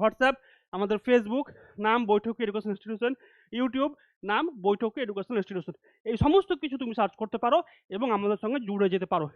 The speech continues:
এবং আমাদের এই যে ক্লাস, সেটা কিন্তু খুব শীঘ্রই শুরু হচ্ছে, একদম এই মাসের মধ্যেই। তাই দেরি না করে, এবং তোমাদের প্রথম এনরোলমেন্টের জন্য রয়েছে একটা হিউজ ডিসকাউন্ট, একটা হিউজ অফার রয়েছে, একটা বিশাল চমক রয়েছে তোমাদের জন্য,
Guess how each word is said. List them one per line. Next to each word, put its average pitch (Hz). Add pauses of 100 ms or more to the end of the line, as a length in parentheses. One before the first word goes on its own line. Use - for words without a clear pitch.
(140)
এবং 302 (120)
আমাদের 269 (200)
এই 302
যে 302
ক্লাস, 294
সেটা 220
কিন্তু 208
খুব 226 (140)
শীঘ্রই 233
শুরু 208
হচ্ছে, 220 (500)
একদম 285 (420)
এই 311
মাসের 240
মধ্যেই। 170 (340)
তাই 233 (260)
দেরি 277
না 339 (100)
করে, 330
এবং 269 (140)
তোমাদের 262 (160)
প্রথম 349 (120)
এনরোলমেন্টের 247
জন্য 220
রয়েছে 208
একটা 196
হিউজ 247 (100)
ডিসকাউন্ট, 277
একটা 165
হিউজ 240 (140)
অফার 240
রয়েছে, 247 (360)
একটা 190 (200)
বিশাল 269 (100)
চমক 226 (120)
রয়েছে 220
তোমাদের 226
জন্য, 202